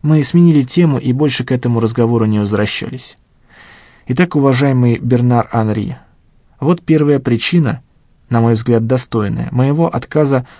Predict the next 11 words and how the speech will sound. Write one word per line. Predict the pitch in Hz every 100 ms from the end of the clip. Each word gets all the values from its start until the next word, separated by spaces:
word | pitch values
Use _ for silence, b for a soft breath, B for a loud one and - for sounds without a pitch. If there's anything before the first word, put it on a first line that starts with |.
| _
присоединиться | 143 127 135 123 135 147 - 127
к |
тому | - 120 139 165
или | 151 143 -
иному | 123 120 123 123
лагерю. | 123 127 113 - - - _ _ _
Умеренность | 123 135 156 147 135 - -
позиций, | 117 117 151 - 110 113 -
отсутствие | 117 165 - - 127
убеждений, | - 120 113 113 131 131 127 b b b
полнейшая | 110 107 123 127 131 120